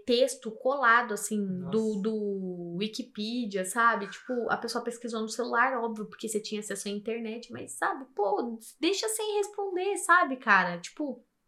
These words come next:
Speaker 1: é, é muito mais orgulhoso você dizer, "Não, não soube responder, não sei."
Speaker 2: Seja honesto sobre a sua ignorância.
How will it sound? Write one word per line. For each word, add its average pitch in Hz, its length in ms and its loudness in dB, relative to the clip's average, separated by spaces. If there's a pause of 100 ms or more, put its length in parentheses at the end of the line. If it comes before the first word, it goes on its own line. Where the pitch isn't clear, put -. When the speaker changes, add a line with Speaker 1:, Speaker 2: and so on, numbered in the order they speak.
(880)
Speaker 1:
é, 240 300 6
é 262 60 4
muito 277 360 -2
mais 359 480 4
orgulhoso 262 580 4
você 269 160 0
dizer, 240 200 0
"Não, 262 280 -2
não 277 60 -8
soube 247 320 2
responder, 233 540 0
não 240 160 -4
sei." 185 340 -4 (160)
Speaker 2:
Seja 165 260 4
honesto 156 260 2
sobre 156 260 -4
a - 20 -4
sua 156 160 -4
ignorância. 151 680 -6